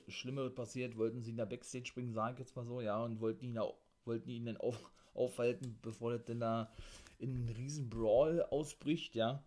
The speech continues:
Sagte denn einfach nur, dass er, äh, ja, dass er zum Beispiel den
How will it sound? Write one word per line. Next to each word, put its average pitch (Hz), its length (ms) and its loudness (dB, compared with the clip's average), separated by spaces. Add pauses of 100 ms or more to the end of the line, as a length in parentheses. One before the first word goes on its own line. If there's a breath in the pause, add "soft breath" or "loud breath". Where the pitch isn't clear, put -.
(960 loud breath)
Sagte 123 440 2
denn 123 140 2
einfach 120 340 8
nur, 143 380 4 (1300)
dass 123 220 2
er, 117 960 6 (1200 loud breath)
äh, - 20 -10
ja, 131 180 6
dass 107 180 -4
er 120 160 -4
zum 127 140 2
Beispiel 120 320 0
den 117 200 -4